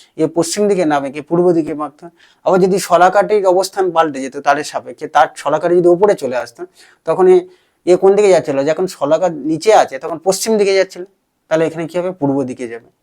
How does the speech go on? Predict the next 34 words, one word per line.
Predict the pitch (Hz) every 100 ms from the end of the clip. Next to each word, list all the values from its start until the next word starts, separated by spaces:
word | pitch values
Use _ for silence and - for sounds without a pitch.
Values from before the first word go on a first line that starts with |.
| _ _ _ _ 196
এইগুলো | 208 254 254
একটু | - 262 262 -
খেয়াল | - 165 190
করলে | 202 214 220
হবে, | 247 202
তোমাদের | 220 233 233
এর | 208
জন্য | 214 220 220 196
গুরুত্বপূর্ণ | 185 208 220 190 202 196 190
নয়, | 196 151
কিন্তু | 185 185 202
একটু | 196 170
মনে | 185 185
রাখতে | 160 - 135
পারো | 139 311 _ - - _ 160
যে | 180 170 170 - - _ -
ওরস্টেড | 185 185 262 240 - 196
এই | 233 -
পরীক্ষাগুলো | 160 - 151 156 208 139
করেছিলেন, | 127 120 123 123 135
যে | 180 180 165 _ _ _
তারের | 135 147 170 170
মধ্যে | 165 151
দিয়ে | 143 143
প্রবাহ | 131 123 135 135 135
গেলে | 143 208 -
শলাকার | - 123 135 156 156 135
বিক্ষেপ | 190 - 123 113 _ -
কোন | 143 139 143
দিকে | 143 165 120
ঘটে | 160 240 269 - _ _ _
সেই | - 135 127 -
সংক্রান্ত | 120 110 - 160 202 131
পরীক্ষা। | 120 -